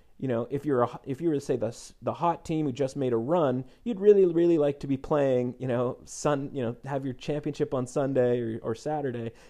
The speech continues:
and then be playing in the N C double A tournament on, on Thursday, right? You wanna be, keep that momentum going. But I think we're going to have a situation here where they kind of struggle to the finish, but can get rallied back because they have time to practice.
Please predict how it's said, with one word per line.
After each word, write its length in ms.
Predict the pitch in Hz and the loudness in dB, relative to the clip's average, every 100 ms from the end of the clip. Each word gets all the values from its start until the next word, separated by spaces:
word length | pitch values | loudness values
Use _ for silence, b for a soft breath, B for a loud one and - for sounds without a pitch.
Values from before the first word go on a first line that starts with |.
| B | B
and 120 | 131 | -4
then 120 | 131 131 | -2 -4
be 80 | |
playing 300 | 123 143 143 | -4 -2 0
in 60 | 131 | 0
the 80 | 120 | -2
N 80 | 117 | -4
C 120 | 131 | -2
double 240 | 117 113 | -2 0
A 80 | 107 | -4
tournament 400 | - 135 117 113 | -6 -8 -6 -6
on, 180 | 104 95 - | -6 -10 -8
on 260 | 110 104 - | -6 -8 -2
Thursday, 480 | 165 170 143 - 76 - | 0 0 -2 -8 -10 -10
right? 240 | 113 135 135 | -6 -6 -4
You 140 | 131 | -4
wanna 180 | 139 131 | -4 -6
be, 140 | 127 - | -8 -12
keep 240 | - 147 | -14 -10
that 180 | - 123 | -4 -4
momentum 420 | 120 113 107 104 | -2 -4 -6 -8
going. 440 | 113 151 135 71 - b b b | -6 -6 -6 -10 -16 b b b
But 80 | 135 | -2
I 60 | |
think 260 | 135 180 185 | -2 -4 -2
we're 100 | 185 | 0
going 220 | 170 156 | 0 0
to 80 | 147 | -2
have 240 | 139 127 | -2 -4
a 40 | 120 | -4
situation 680 | - 123 123 139 175 - 131 | -8 -8 -2 0 0 -4 -8
here 200 | 117 110 | -6 -4
where 140 | 110 | -4
they 160 | 113 113 | -4 -4
kind 300 | - 143 127 | -6 -6 -6
of 100 | 110 | -8
struggle 480 | - - 135 185 | -10 -4 0 0
to 140 | 185 175 | -2 -4
the 80 | 143 | -4
finish, 720 | - 165 117 87 - - - b b b b b | -2 -4 -4 -10 -14 -18 -20 b b b b b
but 180 | 135 127 | -2 -2
can 220 | - 143 127 | -2 -6 -4
get 300 | 127 131 131 - | -2 -2 -4 -10
rallied 600 | 120 120 123 135 127 123 | -4 -2 -2 -2 -4 -2
back 320 | 123 120 - | -2 -2 -8
because 360 | 117 123 113 | -10 -6 -4
they 100 | 107 | -4
have 240 | 113 107 101 | -4 -6 -8
time 300 | - 110 98 | -10 -10 -10
to 80 | - | -10
practice. 640 | - 107 - - - | -10 -10 -14 -20 -20